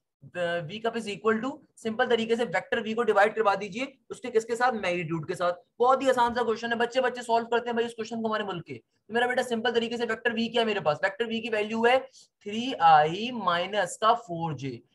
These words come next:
इसको divide करवा दूंगा किसके साथ, V magnitude के साथ। तो क्या बन जाएगा, ये हो जाएगा भाई। अच्छा कैसे निकालूंगा मैग्नीट्यूड, मैग्नीट्यूड कैसे निकालते हैं मेरा बेटा, अ, आई कंपोनेंट का square, जे component का square, three का square क्या हो जाएगा, Nine,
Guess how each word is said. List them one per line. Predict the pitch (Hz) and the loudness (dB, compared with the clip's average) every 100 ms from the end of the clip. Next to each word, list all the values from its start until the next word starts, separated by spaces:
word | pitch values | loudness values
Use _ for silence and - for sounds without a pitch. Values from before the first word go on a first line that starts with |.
| _ | _
इसको | 202 - | -6 0
divide | 226 220 220 226 | 2 4 4 2
करवा | 240 220 | 2 2
दूंगा | 214 240 | 2 -2
किसके | 233 226 233 | -4 -4 -2
साथ, | 233 240 262 - _ | 4 4 4 -6 _
V | 143 226 294 302 _ 175 | -6 -4 -4 -6 _ -4
magnitude | 196 214 185 160 | -2 -2 -6 -8
के | 156 | -4
साथ। | 156 | -4
तो | 175 | -2
क्या | 226 233 | 4 6
बन | 247 | 6
जाएगा, | 226 220 226 247 - _ | 4 4 4 2 -2 _
ये | 208 | 2
हो | 240 | 2
जाएगा | 233 233 233 | 4 0 0
भाई। | 226 220 | -2 -2
अच्छा | 185 - - - _ - | -2 -4 -6 -10 _ -8
कैसे | 214 254 | -6 -6
निकालूंगा | 233 233 240 254 | 2 2 4 2
मैग्नीट्यूड, | 233 233 226 262 208 | 2 2 -2 -4 -2
मैग्नीट्यूड | 196 208 226 | -4 -4 0
कैसे | 233 240 | 0 0
निकालते | 226 220 226 | 2 2 2
हैं | |
मेरा | 226 226 | -4 -2
बेटा, | 214 247 247 - _ - | 2 2 0 -6 _ -4
अ, | 180 180 | -2 2
आई | 202 233 | 2 2
कंपोनेंट | 233 233 247 | -4 -6 -2
का | 254 | -2
square, | 247 262 254 | 2 6 6
जे | 180 147 | 4 -4
component | 160 175 190 196 | -8 -8 -6 -4
का | 208 | -4
square, | 202 202 185 | 0 0 0
three | 185 233 | -2 -2
का | 240 | 0
square | 247 240 233 | 4 6 4
क्या | 233 240 | 4 2
हो | |
जाएगा, | 220 226 214 | 2 0 -2
Nine, | 156 143 143 131 117 | -2 -2 -2 -4 -10